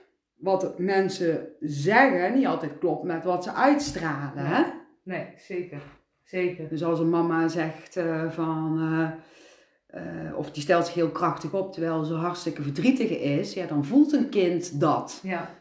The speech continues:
Speaker 1: Ja, maar dat is ook verwarrend als een moeder zich heel sterk opstelt.
Speaker 2: Ja.
Speaker 1: Ja.
Speaker 2: Of als een moeder zegt ja, terwijl ze eigenlijk nee bedoelt, want
Speaker 1: Ja.
Speaker 2: ik ben op, laat me maar rust.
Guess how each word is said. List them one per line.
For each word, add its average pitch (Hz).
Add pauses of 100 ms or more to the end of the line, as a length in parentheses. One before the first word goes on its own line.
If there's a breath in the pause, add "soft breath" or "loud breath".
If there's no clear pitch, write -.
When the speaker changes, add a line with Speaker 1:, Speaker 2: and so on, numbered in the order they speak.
(160)
Speaker 1:
Ja, 160
maar 151 (720)
dat 165
is 175
ook 269
verwarrend 190
als 156
een 160
moeder 165
zich 151
heel 165
sterk 185
opstelt. 131
Speaker 2:
Ja. - (200)
Speaker 1:
Ja. 165 (100)
Speaker 2:
Of 196
als 196
een 185
moeder 185
zegt 180
ja, 180
terwijl 180
ze -
eigenlijk 160
nee 190
bedoelt, 170
want 165
Speaker 1:
Ja. 143 (180)
Speaker 2:
ik 185
ben -
op, 185
laat 180
me 196
maar 196
rust. 240